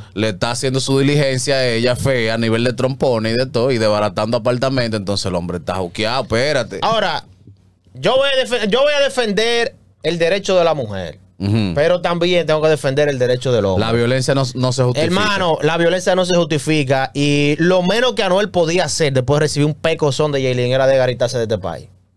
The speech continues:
Speaker 2: o soltarle en banda. O sea, al final de la jornada,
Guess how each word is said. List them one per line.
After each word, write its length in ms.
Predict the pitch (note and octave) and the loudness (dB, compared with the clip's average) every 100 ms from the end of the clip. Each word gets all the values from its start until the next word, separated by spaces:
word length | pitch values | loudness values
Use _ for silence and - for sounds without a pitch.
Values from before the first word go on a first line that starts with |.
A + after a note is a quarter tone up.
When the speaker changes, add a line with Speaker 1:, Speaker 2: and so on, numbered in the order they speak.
| _ _ _ | _ _ _
Speaker 2:
o 120 | - C3 | -4 0
soltarle 380 | B2+ A2 A#2+ | 0 0 0
en 100 | G#2 | -2
banda. 320 | F2 D#2+ D#2 - | -4 -10 -14 -20
O 960 | _ _ _ _ _ _ _ _ - | _ _ _ _ _ _ _ _ -6
sea, 220 | D3 A2+ - - - _ _ _ _ _ - | -4 -4 -6 -20 -20 _ _ _ _ _ -6
al 140 | E3 | -2
final 260 | E3+ F3+ A3+ | 0 0 2
de 60 | |
la 80 | A3 | 2
jornada, 560 | G3+ G3 F3+ C3+ G#2 | 2 2 0 0 0